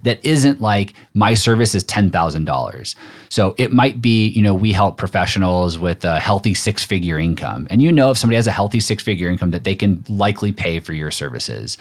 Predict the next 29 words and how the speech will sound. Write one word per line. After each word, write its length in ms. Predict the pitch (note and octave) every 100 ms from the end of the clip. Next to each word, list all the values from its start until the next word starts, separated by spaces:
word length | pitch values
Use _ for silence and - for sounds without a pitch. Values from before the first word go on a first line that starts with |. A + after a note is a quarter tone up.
| - - - -
It 140 | - G#2
could 140 | A#2
be 260 | G#2 G2+ G2+
a 60 |
certain 360 | F2+ G2+ G2 F#2+
age 300 | G2+ F#2 E2
group 300 | - D2 C2+ -
or 160 | F#2
a 60 | E2+
certain 340 | - F#2+ F#2+
profession 720 | F#2 G#2 - E2+ - C2 C2 -
or, 380 | G2 F#2 E2+ - - - - -
I 60 |
don't 100 | G2
know, 60 | F2
a 60 | A2
minimum 500 | A#2 B2 B2+ A2+ G#2+
number 240 | A2 G#2+
of 80 | F#2 -
hours 380 | G#2 G#2+ F#2+
that 100 | F#2+
you 180 | F#2 F#2+
want 240 | F2+ F#2 -
somebody 240 | F#2+ F2+
to 80 | D#2+
commit 500 | - - F2+ G#2 -
to, 300 | - D2+ D2
right? 400 | F2 E2 E2 F2+ -
You, 140 | G#2